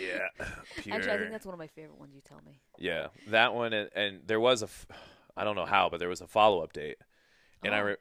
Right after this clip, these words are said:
Speaker 1: I remember going over to her, her parents' house. We were watching a movie.
Speaker 2: Did you take a moonlight walk? I mean, you had a picnic, so I
Speaker 1: Uh,
Speaker 2: think
Speaker 1: candles.
Speaker 2: Candle.
Speaker 1: Uh,
Speaker 2: Mm.
Speaker 1: so, no, we went over to her house, and we were watching a movie, and, um, we, uh,
Speaker 2: Right.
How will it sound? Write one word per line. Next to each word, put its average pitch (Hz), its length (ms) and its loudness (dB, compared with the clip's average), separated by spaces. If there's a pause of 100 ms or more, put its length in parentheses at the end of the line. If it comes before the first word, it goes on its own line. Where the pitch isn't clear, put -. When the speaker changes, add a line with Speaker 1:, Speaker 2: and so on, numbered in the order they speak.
Speaker 1:
I 101 80 4
remember 110 340 0
going 107 220 2
over 101 240 -2
to 95 40 -4
her, 90 220 -2 (160)
her 104 100 -4
parents' 104 360 -4
house. 98 240 0
We 101 60 -4
were 90 60 -2
watching 95 300 2
a - 20 -12
movie. 95 340 -2
Speaker 2:
Did 101 80 -6 (200)
you - 60 -20
take 175 160 -12
a - 20 -20
moonlight 156 340 -18
walk? 143 280 -18 (200)
I - 40 -20
mean, 175 100 -16
you 175 80 -12
had 180 120 -6
a - 40 -16
picnic, 156 440 -18
so 101 100 -2
I - 20 2
Speaker 1:
Uh, 92 240 4
Speaker 2:
think 135 120 -8
Speaker 1:
candles. 98 680 0
Speaker 2:
Candle. 156 420 -18 (320)
Speaker 1:
Uh, 87 380 -2
Speaker 2:
Mm. - 40 -14 (560)
Speaker 1:
so, 107 360 2
no, 110 220 4
we 110 100 2
went 120 140 0
over 120 160 0
to 110 80 0
her 104 100 2
house, 101 320 4
and 95 80 -10
we 95 120 -4
were 92 60 0
watching 92 280 0
a - 20 -8
movie, 92 320 -4
and, 87 240 -6
um, 82 380 -6 (840)
we, 95 320 -4
uh, 87 320 2 (440)
Speaker 2:
Right. 95 100 -4